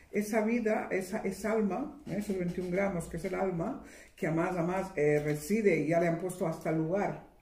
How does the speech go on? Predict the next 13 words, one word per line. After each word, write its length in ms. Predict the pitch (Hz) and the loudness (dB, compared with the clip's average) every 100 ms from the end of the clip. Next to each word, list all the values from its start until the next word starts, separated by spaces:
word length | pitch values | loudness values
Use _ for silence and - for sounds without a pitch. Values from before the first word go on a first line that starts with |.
| - | -8
ubicación, 760 | 170 175 165 151 - 202 156 - - - - | -4 -2 -2 -2 0 2 2 -2 -12 -18 -8
eh, 420 | - 160 160 160 | 0 2 4 2
es, 260 | - 156 - | 0 -4 -4
es 120 | 156 | -2
el, 220 | 165 156 | 0 0
el, 360 | - 151 - - | 2 0 0 -6
el 120 | - | -8
tercer 320 | 151 156 190 202 | -4 0 2 4
ojo 400 | 214 175 147 147 | 2 0 -2 -2
y, 320 | 156 151 151 147 151 | -2 2 2 2 0
y 40 | 156 | 0
está 320 | 156 180 185 | 0 2 2
ubicado 920 | 190 180 165 160 - 190 185 160 - | 4 2 -2 -4 -2 2 4 2 0